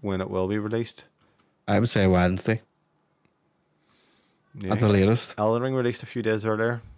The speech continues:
Speaker 1: I remember not being
Speaker 2: Mm-hmm.
Speaker 1: hyped at all for Elden Ring. The reviews, mate, I were all over the moon.
Speaker 2: I
Speaker 1: Like,
Speaker 2: wasn't gonna t-, I didn't even know what the fuck it was, really, coming out, and then you were like, "You need to check us out."
Speaker 1: Really?
Speaker 2: Like, before it came. Yeah, 'cause it was you that got me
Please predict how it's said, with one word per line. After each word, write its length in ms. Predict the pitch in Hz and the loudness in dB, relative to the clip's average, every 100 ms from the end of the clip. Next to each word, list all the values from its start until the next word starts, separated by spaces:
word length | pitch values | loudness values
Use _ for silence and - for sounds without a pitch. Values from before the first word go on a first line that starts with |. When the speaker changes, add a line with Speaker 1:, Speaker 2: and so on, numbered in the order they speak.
| _ _ _ 254 _ _ _ _ _ _ | _ _ _ _ _ _ _ _ _ _
Speaker 1:
I 40 | 139 | -6
remember 220 | 156 92 | -2 0
not 120 | 95 | 0
being 140 | 101 | 0
Speaker 2:
Mm-hmm. 80 | 98 | 0
Speaker 1:
hyped 120 | 95 90 | -4 -2
at 60 | |
all 120 | 85 | -4
for 120 | 95 131 | -2 -4
Elden 180 | 127 | -4
Ring. 120 | 139 131 | -4 -4
The 80 | 92 | -4
reviews, 540 | 82 87 101 127 - | -4 -4 -4 -4 -6
mate, 180 | 135 127 | -6 -2
I 120 | 95 | -2
were 220 | 90 92 - | -2 -4 -6
all 220 | 90 92 | -6 -4
over 120 | 90 | -4
the 60 | 85 | -4
moon. 140 | 85 | 0
Speaker 2:
I 40 | 101 | 2
Speaker 1:
Like, 100 | 120 | 2
Speaker 2:
wasn't 340 | 107 98 98 | 2 2 2
gonna 240 | 110 98 95 - | 2 2 0 -2
t-, 100 | - | -4
I 200 | 110 123 | 0 0
didn't 160 | 123 98 | 2 2
even 120 | 92 | 2
know 100 | 95 | 4
what 140 | 95 | 2
the 80 | 87 | 0
fuck 180 | - 92 | 0 0
it 80 | 90 | 2
was, 300 | 98 143 - | 2 2 4
really, 240 | 170 175 | 4 4
coming 260 | 160 98 95 | 4 2 4
out, 160 | 117 90 | 4 4
and 100 | 98 | 2
then 140 | 95 | 2
you 120 | 98 | 2
were 80 | 95 | 2
like, 200 | 95 95 | 2 0
"You 100 | 98 | -2
need 160 | 98 95 | -2 -4
to 80 | - | -2
check 220 | 98 95 | -2 0
us 180 | 98 - | 0 2
out." 180 | 98 104 _ _ _ _ _ _ _ _ | 0 -2 _ _ _ _ _ _ _ _
Speaker 1:
Really? 360 | 123 156 311 349 | -2 0 0 -2
Speaker 2:
Like, 120 | 110 104 | 0 0
before 320 | 104 113 104 | 2 2 2
it 60 | |
came. 240 | 101 110 117 | 2 2 4
Yeah, 260 | 120 135 170 | 4 4 2
'cause 180 | 147 135 | 2 4
it 40 | |
was 140 | 131 | 4
you 120 | 131 151 | 4 4
that 60 | |
got 200 | 135 95 | 2 0
me 400 | 82 95 95 120 | 2 4 2 0